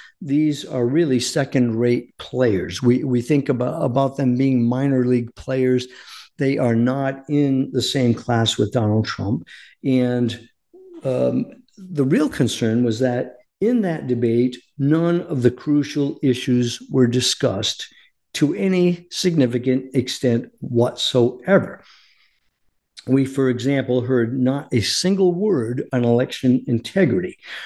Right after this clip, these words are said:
We heard nothing about the covid tyranny that we have been plagued with since, at least since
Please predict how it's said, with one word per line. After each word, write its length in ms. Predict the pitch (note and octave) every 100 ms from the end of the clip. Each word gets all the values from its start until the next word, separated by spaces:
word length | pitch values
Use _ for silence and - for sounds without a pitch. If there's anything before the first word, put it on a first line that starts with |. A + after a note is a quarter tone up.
| - -
We 120 | F3+
heard 360 | F#3+ G#3+ G#3 G3
nothing 640 | G3 B3+ B3+ - E2 F2+ - _ _ _
about 640 | C3 B2 D#3 C3+ F#3+ - _ F4
the 140 | A3 B2+
covid 680 | - - G3 F#3+ G3+ D#3+
tyranny 680 | - - G3 D3 A2+ A#2+ B2 - _ _ - _
that 180 | C3+ D3
we 120 | D3
have 160 | E3 C3+
been 240 | C#3 B2+
plagued 500 | - D#3 E3+ F3+ D#3
with 580 | C3+ D3+ E3+ G2 F#2 - - _ _ -
since, 800 | - - B3+ D3+ E3 - - - _ _ _ _ _
at 220 | C3 D3 D3
least 680 | E3 C4+ G#3+ - - _
since 640 | - - C3+ B2 A#2+ -